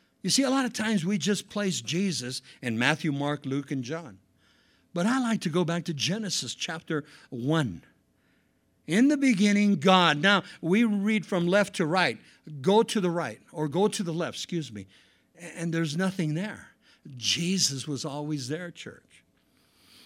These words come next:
And so in John seventeen, verse fourteen now, still the high priestly prayer. "I have given them," speaking of the disciples, the church, the body of Christ,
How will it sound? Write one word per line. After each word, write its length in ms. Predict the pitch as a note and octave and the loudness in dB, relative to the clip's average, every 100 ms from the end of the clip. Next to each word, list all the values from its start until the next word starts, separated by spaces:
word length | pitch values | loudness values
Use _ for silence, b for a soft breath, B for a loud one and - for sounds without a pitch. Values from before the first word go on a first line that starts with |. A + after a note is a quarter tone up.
| B - | B -2
And 160 | F3 | 2
so 300 | A3+ A3+ A#3 - | 4 4 2 -2
in 200 | A#3+ G#3+ | 2 4
John 280 | E3 A3 B3+ | 6 6 6
seventeen, 560 | - A#3+ A#3 B3 A#3 | 6 4 4 4 4
verse 240 | G3+ A#3 - | 4 4 4
fourteen 560 | A3 A3 A3 - D4 | 2 2 2 0 2
now, 180 | B3+ D3 B B | 4 2 B B
still 360 | - - G#3+ G#3+ | -4 4 6 6
the 120 | E3+ | 4
high 180 | F3+ F3+ | 2 2
priestly 400 | F#3+ F3 - D#3+ | 0 0 -2 -6
prayer. 420 | - E3+ A#2 F#2+ _ _ _ _ _ _ _ - | -4 -4 -4 -10 _ _ _ _ _ _ _ 2
"I 100 | F#3 | 6
have 260 | C4 G#3+ | 6 4
given 360 | E3 A#3+ A3+ G3 | 6 6 6 6
them," 240 | G#3 F3 | 6 4
speaking 340 | - G3+ G#3 A#3+ | 0 -2 2 4
of 80 | |
the 120 | A#3 A#3 | 4 4
disciples, 760 | A3 - B2 G#2+ D3 E3+ - b b b b | 2 0 -2 -4 -8 -10 -14 b b b b
the 120 | F3 | -6
church, 420 | D3+ - A3+ G3 - | 0 6 6 6 0
the 80 | |
body 360 | D3 C#3+ D3+ A3 | -2 0 2 2
of 140 | A3 | 0
Christ, 300 | - C#3+ C#3+ | -2 -2 -2